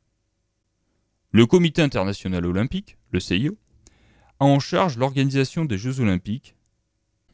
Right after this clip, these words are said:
Ce comité est fréquemment épinglé pour ses pratiques de corruption, son manque de transparence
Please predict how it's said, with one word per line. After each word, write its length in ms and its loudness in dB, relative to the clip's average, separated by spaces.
Ce 160 -4
comité 560 2
est 80 0
fréquemment 520 0
épinglé 460 -2
pour 160 -12
ses 120 -6
pratiques 380 -6
de 80 -2
corruption, 640 -2
son 200 -2
manque 240 2
de 80 -14
transparence 800 -4